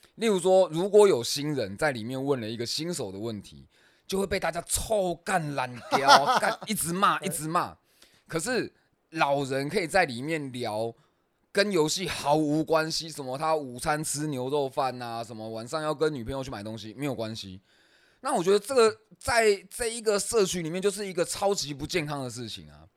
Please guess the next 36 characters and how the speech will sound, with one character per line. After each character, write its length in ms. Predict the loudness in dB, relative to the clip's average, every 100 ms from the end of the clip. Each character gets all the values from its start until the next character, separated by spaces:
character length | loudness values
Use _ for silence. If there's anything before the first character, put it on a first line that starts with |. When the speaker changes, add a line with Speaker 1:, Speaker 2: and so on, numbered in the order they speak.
| _ -12
Speaker 1:
我 80 | 0
后 160 | 4
来 140 | 4 4
就 180 | 0 -2
因 220 | -2 4
为 380 | 6 6 4 -4
这 140 | -6
件 160 | -2 -2
事 180 | -2 -6
情， 220 | -8 -8
然 100 | -4
后 240 | -4 -4 -12 _ _ _ _ _
跟 800 | -2 -2 -2 -4 -6 -8 -10 -14 -20 _ _ _ _ _
里 180 | -10 -6
面 160 | -2
的 80 | -2
一 80 | -2
些 140 | -2
人 120 | -2 -2
在 60 |
那 60 | -4
边 100 | -4
讲， 240 | -6 -8
然 100 | -8
后 60 | -8
沟 200 | -2 -2
通 120 | 0
了 60 | -2
一 20 |
段 160 | -4 -4
时 100 | -6
间 120 | -2
都 100 | 0
没 100 | 2
有 120 | 2
用， 260 | 4 4